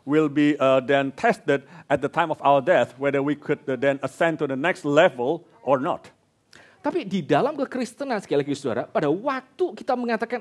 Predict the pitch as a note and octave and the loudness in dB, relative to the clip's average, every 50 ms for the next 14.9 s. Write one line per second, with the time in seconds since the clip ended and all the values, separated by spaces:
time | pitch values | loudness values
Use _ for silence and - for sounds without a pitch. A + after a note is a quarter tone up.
0 | A#3+ - C4+ C4 - - F4+ F4 - - B3+ B3 A#3 - A#3+ G3+ F#3 F#3+ F#3+ - | -8 -10 -12 -12 -6 -4 -4 -4 -2 -2 -4 -4 -4 -4 -4 -2 -2 -4 -4 -6
1 | - G#3 D#3 G#3 - - - - - - C3 D#3+ G#3+ A3 - - - B3 A#3+ A#3 | -6 -4 -4 -4 -4 -4 -6 -6 -6 -4 -6 -4 -4 -6 -12 -10 -8 -8 -8 -8
2 | A3+ _ E4 C#4 G3+ - - - - B3+ A#3+ E3+ - C3+ B2 A2+ G2 A#2+ A#2+ A2+ | -8 _ -6 -6 -6 -8 -10 -12 -10 -10 -8 -6 -4 -4 -4 -6 -8 -10 -10 -6
3 | A#2 - E4+ E4+ - G3 F3 E3+ E3+ - D#3+ - _ - - - - - - - | -4 -4 -4 -4 -6 -8 -10 -10 -8 -10 -10 -8 _ -6 -6 -6 -6 -10 -14 -16
4 | _ _ _ _ _ _ _ _ _ _ _ _ _ F3+ F3+ - F#3+ G3+ F#3+ - | _ _ _ _ _ _ _ _ _ _ _ _ _ -4 -4 -2 -2 -4 -4 -4
5 | G3 G3+ F#3+ F#3 - - E3+ F3 A3 A#3 A3 F#3+ - - A#2+ B2 D3+ D#3 D3 D#3 | -2 -2 -2 -2 0 2 4 4 4 4 2 -2 -2 -4 -2 -2 0 0 0 0
6 | D#3 D3+ D3+ D#3 G#3 A#3 A#3 G3+ - - - - G3 E3+ D#3+ D3+ D#3 D3 D3+ D#3+ | -2 -2 -2 -2 0 0 -2 -4 -6 -4 0 4 6 6 6 6 4 4 4 2
7 | D#3 C#3+ D3+ E3 G#3 A3+ F#3 E3 E3 D#3+ D3+ C#3 E3 F3+ E3+ - E3+ D#3 D3+ F3 | 0 2 2 2 2 2 0 -2 -2 0 2 4 4 4 2 2 0 0 2 2
8 | F#3+ - - F#3+ E3+ D#3+ D#3+ D#3+ E3 C#3+ F3 A3 G3 D#3+ C#3+ D3 D3 C#3+ D3 D3+ | 2 2 0 -2 -2 -2 -2 -2 0 4 6 6 6 6 4 2 0 -2 0 2
9 | D3+ D3+ D#3 D#3 D#3 D3+ D#3+ E3 D#3+ - F3+ G3+ A3 G3+ F3 - - - A#2+ A#2+ | 2 4 4 4 4 2 2 0 0 0 0 2 4 2 2 0 -2 -4 -4 -4
10 | C#3+ G3 G3+ - B3+ C4+ - F#4 B3 - G#3+ - A#3+ G3 A#3+ A3+ - C#4+ C4+ A3 | -4 -6 -8 -8 -6 -2 -2 -2 0 -2 -4 -4 -6 -6 -6 -6 -6 -6 -6 -6
11 | C#4 C#4 - C#4 C#4+ C#4 C#4 C#4 C#4 C#4 C4+ C4+ - C4 C4+ C4 - - C#4 C#4+ | -6 -6 -4 -4 -4 -4 -6 -6 -6 -6 -6 -4 -4 -4 -4 -4 -8 -8 -6 -6
12 | D#4 E4 C4 F3 G#3 A3 - - C4+ C4+ C#4+ D4 C#4+ D4 C#4+ - C#4 C4+ - - | -4 -4 -4 -4 -4 -6 -6 -8 -8 -8 -8 -8 -10 -10 -8 -8 -8 -10 -8 -6
13 | C4 A#3 D#3+ G3 A#3 A3+ E3 D#3+ E3 E3+ - - D4+ C#4 - - - C4 B3+ C4+ | -6 -4 -2 -2 -2 -2 -2 -2 -4 -4 -6 -8 -8 -8 -8 -6 -8 -8 -6 -6
14 | C4 - E4 - - - - - - E4+ D4+ B3 D3 - - G3+ F#3 | -6 -6 -6 -8 -10 -16 -18 -10 -6 -4 -2 -2 -2 -2 -2 -2 -2